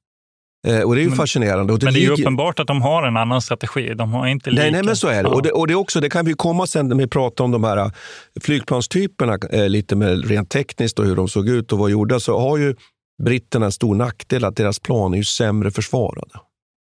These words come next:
Speaker 1: Amerikanska planer, B sjutton bland annat, är ju, är ju starkare bestyckade och bättre bestyckade. Därför väljer britterna, för att inte ta så stora förluster då, att anfalla på natten. Nu är det där väl en sanning med modifikation, för tyskarna lär sig ju sen så småningom ganska
Speaker 2: Ja.
Speaker 1: bra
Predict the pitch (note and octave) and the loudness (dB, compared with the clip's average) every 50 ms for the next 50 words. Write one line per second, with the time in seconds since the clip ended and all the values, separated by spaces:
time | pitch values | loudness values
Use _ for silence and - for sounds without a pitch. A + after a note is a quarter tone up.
0 | _ _ _ _ _ - G2+ G2 G2 G2+ - G#2+ G#2 G#2+ G#2+ F#2+ - - G#2 G2 | _ _ _ _ _ -4 -2 -2 -2 -2 -2 -2 0 0 -2 -4 -2 -2 -2 -2
1 | - G1+ G1+ - C3+ C#3+ _ _ - - G2+ F2+ E2 D#2+ E2+ G#2+ F#2+ E2+ - - | -2 -4 -6 -8 -10 -12 _ _ -4 -2 -2 0 0 -2 0 0 0 0 0 -2
2 | E2 D#2 - - C2+ C#2+ D2+ C2+ C2 B1+ - - - C2 B1+ - - - D2+ D2 | -4 -4 -4 -4 -4 -4 -4 -4 -4 -6 -6 -8 -8 -8 -8 -6 -6 -4 -4 -4
3 | C2 - - - - A2 G2 F#2+ A2+ - - - G#2 G#2+ G2+ - - B2 A2+ - | -4 -6 -8 -6 -4 -4 -4 -4 -4 -6 -6 -4 -4 -4 -6 -4 -4 -4 -4 -4
4 | _ - - - F#2 F2 - G2+ G#2+ - - - - - - - - - B2 - | _ -8 -4 -4 -2 -2 0 -2 -2 -2 -6 -8 -6 -4 -4 -4 -2 -4 -4 -4
5 | - - E2+ - - - - - - - - - - - - _ - - G#2 A2 | -4 -6 -4 -4 -4 -6 -8 -16 -20 -20 -20 -20 -20 -20 -20 _ -4 -2 -2 -2
6 | G#2+ - G#2 F2+ G2 G2+ A2 A2 G2+ G2+ F#2 F2+ G2+ A2 - - E2 D#2 D2 - | 0 0 0 0 2 2 2 2 0 0 0 0 -2 -2 -2 -2 -4 -2 0 -2
7 | E2+ - - - - E2 D#2 D#2+ D#2 - - F2+ E2+ E2 - - F#2 A2+ B2 A2 | -4 -4 -4 -4 -2 -2 -2 -2 -4 -2 0 0 0 0 0 0 0 0 0 0
8 | - - - - - A1 B1+ - - - F#2 E2+ - - - - - - - - | -4 -6 -8 -6 -6 -4 -6 -6 -4 -2 -2 -2 -2 -2 -4 -4 -4 -4 -2 -2
9 | G2+ G#2+ A2+ A2+ _ - - - - F#2 A2+ A#2 A#2+ B2 G#2+ G2+ G2+ G#2 A2 G#2+ | 0 0 -2 -4 _ -10 -8 -4 -2 0 2 2 2 2 0 0 0 0 0 0
10 | G2 F#2+ - - G2 F2+ F2 F#2 F#2 F2+ F2+ F2 F2+ F2 - F#2 - - E2 - | 0 0 -2 -2 -2 -2 0 0 0 0 0 0 0 0 -2 -4 -4 -4 -6 -2
11 | - C3 - - - - G#2 - - G#2 F#2 - - F#2+ G2+ F#2+ F#2 G2+ G#2+ G#2+ | -2 -4 -4 -4 -8 -12 -12 -4 -4 -4 -4 -2 -4 -2 -2 -2 -2 -2 -2 -4
12 | - - E2+ C#2+ - - D2 - - - - - - - - - - C#2 C2 - | -4 -4 -6 -6 -4 -4 -4 -4 -4 -10 -12 -6 -6 -6 -4 -4 -4 -4 -6 -6
13 | - - - - - - D2+ F#2 A2 | -6 -6 -4 -2 0 0 0 -2 -4